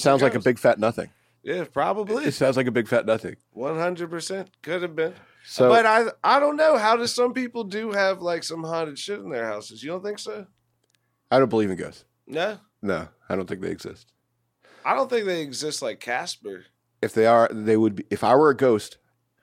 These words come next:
Speaker 1: if I were dead and I were a ghost, I would be podcasting. Because I would feel like it's like there's shit I needed to say in my life that I didn't get out. So I'm gonna hang around this podcast studio. I'm gonna hang around Joe Rogan's
Speaker 2: But nobody
Speaker 1: pod
Speaker 2: can pick
Speaker 1: studio.
Speaker 2: up the voice, so you can't,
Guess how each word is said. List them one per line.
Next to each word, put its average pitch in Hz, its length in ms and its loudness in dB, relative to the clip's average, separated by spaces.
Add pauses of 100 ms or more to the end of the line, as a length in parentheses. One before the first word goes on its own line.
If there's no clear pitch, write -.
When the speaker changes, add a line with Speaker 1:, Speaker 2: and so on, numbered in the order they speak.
(240)
Speaker 1:
if - 80 -6
I 110 100 4
were 139 100 6
dead 120 280 6
and 101 160 0
I 104 100 2
were 110 120 4
a 110 60 0
ghost, 101 420 0
I 107 160 4
would 107 160 2
be 101 100 -2
podcasting. 87 540 0 (1160)
Because 101 400 2
I - 120 2
would 107 180 4
feel 113 200 4
like 101 200 2
it's 98 160 -8
like 95 160 -2
there's 98 160 -2
shit 117 240 0
I 110 80 4
needed 107 300 -2
to 107 80 -4
say 107 240 2
in 107 80 4
my 101 80 2
life 98 340 0 (720)
that 98 120 -2
I - 60 -2
didn't 135 240 -2
get 127 140 4
out. 98 320 0
So - 220 -2
I'm 104 100 2
gonna 107 140 2
hang 110 240 0
around 107 360 2 (280)
this 110 320 -2
podcast 113 540 0
studio. - 340 -4
I'm 127 80 4
gonna 127 120 4
hang 135 220 4
around 123 260 4
Joe 131 180 4
Rogan's 113 400 2
Speaker 2:
But 131 180 -4
nobody 165 400 -2
Speaker 1:
pod 160 60 0
Speaker 2:
can 135 140 4
pick - 20 -4
Speaker 1:
studio. 147 460 4
Speaker 2:
up - 60 2
the 131 100 0
voice, 160 500 2
so 123 140 0
you 123 460 -4
can't, 127 500 -4